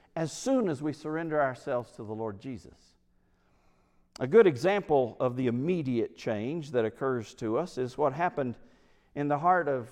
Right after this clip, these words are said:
Louis Zamperini, the subject of Laura Hillenbrand's best-selling book, Unbroken. If you've read the book or if you've seen the movie,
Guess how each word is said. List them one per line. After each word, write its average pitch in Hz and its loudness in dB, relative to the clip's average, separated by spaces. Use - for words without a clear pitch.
Louis 147 0
Zamperini, 139 0
the 113 0
subject 139 2
of 110 0
Laura 123 4
Hillenbrand's 117 0
best-selling 123 0
book, 131 0
Unbroken. 110 0
If 139 -2
you've 147 -2
read 190 2
the 156 -4
book 175 2
or 139 4
if 127 -2
you've 123 -4
seen 151 -2
the 110 -2
movie, 123 2